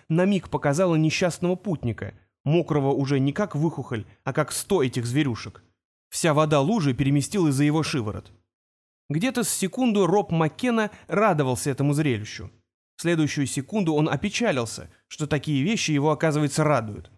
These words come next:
Ещё через секунду он обрадовался, что, оказывается, способен печалиться от того, что не тому обрадовался, и, совершенно довольный собой, покатил дальше сквозь ночь. Как бы то ни было, он взял реванш за то, что его всё-таки обогнал треклятый Порше,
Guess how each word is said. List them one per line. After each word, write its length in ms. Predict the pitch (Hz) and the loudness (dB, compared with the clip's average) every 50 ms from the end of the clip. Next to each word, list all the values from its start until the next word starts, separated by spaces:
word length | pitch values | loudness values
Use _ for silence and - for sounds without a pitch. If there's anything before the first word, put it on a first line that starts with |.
| _ _ _ _ _ _ _ _ | _ _ _ _ _ _ _ _
Ещё 380 | - 139 143 143 - - 240 269 | -2 0 0 0 2 2 0 0
через 260 | - 214 185 151 135 | 2 2 2 2 0
секунду 460 | - - 151 - - 143 143 135 131 | 0 -2 -2 -2 0 0 0 0 0
он 200 | - 170 208 214 | 2 2 2 2
обрадовался, 720 | - 160 156 147 156 175 214 214 175 170 156 147 139 - 160 | 2 0 2 2 4 4 4 2 2 2 0 0 0 -2 -4
что, 200 | 139 - - 147 | -4 -2 0 0
оказывается, 680 | 135 - - 226 240 214 165 160 139 127 117 - 123 | 0 0 0 0 0 2 2 0 0 0 -2 -2 -6
способен 540 | 117 - - 156 139 - - 208 170 165 156 | -8 -6 -4 -4 -2 0 0 0 2 2 2
печалиться 680 | - - 170 156 - - 214 202 175 156 135 - 151 139 | 0 0 -4 -4 -2 0 2 2 2 0 0 -2 -2 -4
от 120 | 127 - | -2 -2
того, 360 | - 131 135 180 240 233 196 - - _ - | -2 -2 0 0 -2 -4 -4 -8 -12 _ -14
что 200 | - - - 175 | -6 -2 0 2
не 120 | 175 165 | 2 2
тому 260 | - 165 180 214 196 | 2 2 2 2 2
обрадовался, 720 | 180 175 214 233 208 156 123 113 101 104 113 - - 110 - - _ _ _ _ _ _ | 0 2 2 2 2 0 0 -2 -4 -4 -6 -8 -10 -14 -16 -20 _ _ _ _ _ _
и, 80 | - 139 | -4 -4
совершенно 520 | - 147 147 160 - - 208 185 170 160 | 0 0 0 0 2 2 2 4 4 4
довольный 440 | 143 156 156 156 160 147 123 123 120 | 4 4 4 4 4 4 4 2 0
собой, 400 | - - 143 147 196 240 214 - - - _ _ | 0 0 0 0 0 0 -2 -4 -8 -14 _ _
покатил 420 | - 170 - 170 160 - 240 208 | -2 0 0 0 0 0 0 0
дальше 320 | 156 170 196 190 - - 175 | 2 2 2 2 0 -2 -4
сквозь 300 | - - - 160 - - | -4 -4 -4 -4 -2 -2
ночь. 340 | 143 117 101 - - - - _ _ _ _ _ _ _ _ _ _ _ _ _ _ _ _ _ | -2 -2 -2 -4 -8 -16 -20 _ _ _ _ _ _ _ _ _ _ _ _ _ _ _ _ _
Как 180 | - 254 262 214 | -2 -2 0 2
бы 100 | 180 160 | 2 2
то 120 | - 156 | 2 2
ни 140 | 156 202 247 | 2 2 2
было, 280 | 220 220 220 220 208 208 - - _ | 2 2 2 0 0 -4 -6 -10 _
он 140 | - 214 214 | -2 0 0
взял 300 | 190 170 208 226 208 185 | 2 2 2 2 4 4
реванш 400 | 175 175 170 208 220 202 165 139 | 4 4 2 2 2 2 0 0
за 180 | 143 139 151 147 | 0 0 0 2
то, 160 | - 208 202 | 2 0 0
что 160 | - - 165 | 0 0 -2
его 220 | 156 151 156 180 | -2 0 0 -2
всё-таки 360 | - - 196 180 165 156 - 170 | -2 -2 -2 -2 -2 -2 -2 0
обогнал 460 | 160 151 175 180 180 180 175 151 123 | 0 2 2 2 2 2 0 0 0
треклятый 500 | - 143 143 - 156 147 135 120 131 120 | 0 -2 -4 -2 -2 -2 -2 0 -2 -2
Порше, 480 | - 135 131 131 - - 220 226 220 | -2 -2 -2 -2 -2 -2 -2 -4 -4